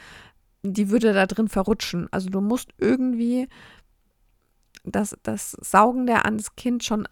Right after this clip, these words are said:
irgendwie dran binden, damit das halt nicht verrutscht in dieser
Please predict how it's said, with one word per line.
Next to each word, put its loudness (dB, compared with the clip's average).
irgendwie -2
dran 2
binden, -2
damit -2
das -6
halt -4
nicht -4
verrutscht -6
in 0
dieser -2